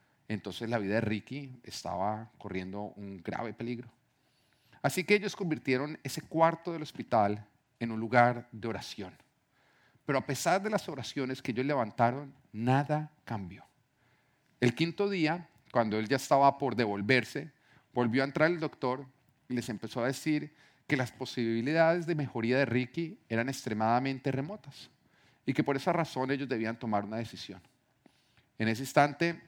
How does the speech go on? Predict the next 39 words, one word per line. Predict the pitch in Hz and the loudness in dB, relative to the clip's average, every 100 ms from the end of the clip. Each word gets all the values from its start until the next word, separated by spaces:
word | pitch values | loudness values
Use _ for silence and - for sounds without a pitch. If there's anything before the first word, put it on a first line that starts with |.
| _ _ _ _ _ - | _ _ _ _ _ -6
la | 113 | -6
esposa | - 107 110 | -4 -8 -8
se | 113 - | -10 -10
colapsó, | - 120 113 - - 139 117 _ _ _ _ _ - | -6 -6 -6 -10 -8 -8 -8 _ _ _ _ _ -4
desconsolada. | 123 - 135 120 - 110 120 - 196 - _ _ _ _ _ _ _ _ _ _ _ _ _ - | -4 -4 -8 -8 -10 -8 -4 -4 -6 -16 _ _ _ _ _ _ _ _ _ _ _ _ _ 0
Y | 135 | 2
el | |
pastor | 135 131 147 143 | 2 -4 -2 4
White | 165 160 | 4 4
se | 160 | 0
cuenta | 170 165 - | 0 0 0
que | 139 | 2
a | |
él | 113 | 2
le | |
tocó | - 135 117 | -2 -4 -4
regresarse | 123 127 120 147 135 - 113 | -2 -2 -2 0 0 -2 -8
cuando | 104 98 | -8 -8
la | |
esposa | 98 107 - | -10 -12 -10
todavía | - 110 98 | -6 -4 -2
no | 98 | -4
había | 107 | -6
tomado | 107 101 95 | -6 -6 -6
ninguna | 107 92 92 | -8 -10 -10
decisión. | 107 113 180 165 _ _ _ _ _ _ _ _ _ _ _ | -10 -12 -14 -14 _ _ _ _ _ _ _ _ _ _ _
El | 123 | -4
siguiente | - 139 147 190 | 0 2 2 2
domingo, | 185 151 139 165 160 131 | 0 0 -2 -4 -10 -6
él | 117 | -2
iba | 123 | 0
manejando | 135 131 104 120 127 160 175 _ _ | 2 2 4 4 4 -4 -12 _ _
con | - 104 | -12 -12
su | 98 | -12
esposa, | - 123 113 131 | -6 -4 -4 -8
yendo | 120 104 107 | -6 -6 -6
hacia | - 127 | -6 -2
la | |
iglesia, | 117 123 110 - 110 | -2 -2 -4 -6 -12